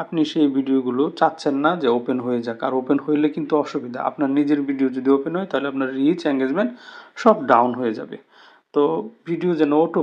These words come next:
প্লে না হয় এই জন্য এটাতে টিক মার্ক দিয়ে রাখবেন। আশা করছি এই অপশনটা আপনারা বুঝতে পেরেছেন। তো আমাদের কাজ হচ্ছে এখন যেটা, সেটা হচ্ছে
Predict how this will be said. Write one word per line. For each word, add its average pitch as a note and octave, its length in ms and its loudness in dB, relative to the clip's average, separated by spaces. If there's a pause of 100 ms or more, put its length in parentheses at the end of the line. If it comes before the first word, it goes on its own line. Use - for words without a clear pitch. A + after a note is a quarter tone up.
প্লে D#3 120 4 (140)
না F3 140 4
হয় F3+ 160 2 (140)
এই D3 100 2
জন্য C3+ 160 0 (100)
এটাতে B2 260 -4 (180)
টিক F#3 160 -2 (100)
মার্ক B2+ 220 -4
দিয়ে B2 200 4
রাখবেন। A#2+ 300 -8 (260)
আশা D#3+ 200 2
করছি D#3+ 220 -4 (160)
এই C3+ 120 4
অপশনটা C3 380 -8
আপনারা D#3 220 -4 (160)
বুঝতে C3 260 -2
পেরেছেন। B2+ 320 -8
তো D#3 120 2
আমাদের D3+ 220 0 (120)
কাজ D#3+ 140 6 (100)
হচ্ছে C3+ 240 -6
এখন B2 220 -2
যেটা, B2+ 200 -8 (100)
সেটা D#3 260 -6
হচ্ছে C#3 220 -4